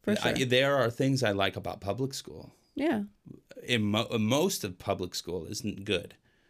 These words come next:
Speaker 2: Government-sponsored public school is not a
Speaker 1: It's,
Speaker 2: good way
Speaker 1: it's
Speaker 2: to
Speaker 1: too
Speaker 2: educate.
Speaker 1: cookie cutter.
Speaker 2: It's
Speaker 1: It's way
Speaker 2: not
Speaker 1: too
Speaker 2: a good
Speaker 1: cookie
Speaker 2: way to
Speaker 1: cutter for a
Speaker 2: educate.
Speaker 1: lot of kids.
Speaker 2: It, it,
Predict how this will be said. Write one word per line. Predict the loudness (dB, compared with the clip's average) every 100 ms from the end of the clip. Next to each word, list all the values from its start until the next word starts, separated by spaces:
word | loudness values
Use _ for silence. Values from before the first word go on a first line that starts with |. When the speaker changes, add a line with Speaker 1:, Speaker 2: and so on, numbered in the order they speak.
| _ _ -2
Speaker 2:
Government-sponsored | 0 0 0 0 0 0 -4
public | -2 -2 -4
school | -4 -2 -2
is | -4 -10 -18 _ _ _ _ _ _ -6
not | -2 -2 0 2 4 4 4
a |
Speaker 1:
It's, | 4 4
Speaker 2:
good | 6
way | 6
Speaker 1:
it's | 6
Speaker 2:
to | 4
Speaker 1:
too | 4
Speaker 2:
educate. | 4
Speaker 1:
cookie | 2 2 0
cutter. | 2 2 0 -4 -6
Speaker 2:
It's | -4 2
Speaker 1:
It's |
way | 4
Speaker 2:
not | 6 6
Speaker 1:
too |
Speaker 2:
a | 6
good | 6
Speaker 1:
cookie | 6
Speaker 2:
way | 4
to |
Speaker 1:
cutter | 4 2
for |
a | 2
Speaker 2:
educate. | 2 2
Speaker 1:
lot | 2 0
of | 2
kids. | 4 4 2 2
Speaker 2:
It, |
it, | 2 2